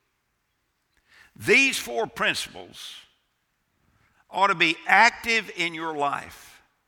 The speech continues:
Every single believer listening to the sound of my voice ought to have an attitude of gratitude because God commanded it.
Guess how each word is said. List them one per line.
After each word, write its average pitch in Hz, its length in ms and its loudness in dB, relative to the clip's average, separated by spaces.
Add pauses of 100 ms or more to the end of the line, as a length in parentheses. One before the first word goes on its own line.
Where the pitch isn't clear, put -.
(1120)
Every 233 440 4
single 254 380 -2
believer 202 500 0
listening 202 440 -2
to - 100 -18
the - 60 -14
sound 185 300 0
of 165 60 -10
my 156 140 -2
voice 123 640 -14 (1300)
ought 180 220 0
to 185 80 0
have 160 300 4
an 156 120 -4
attitude 196 600 2
of 170 120 -2
gratitude 151 580 0
because 139 300 -6
God 175 320 0
commanded 156 760 0
it. 92 200 -10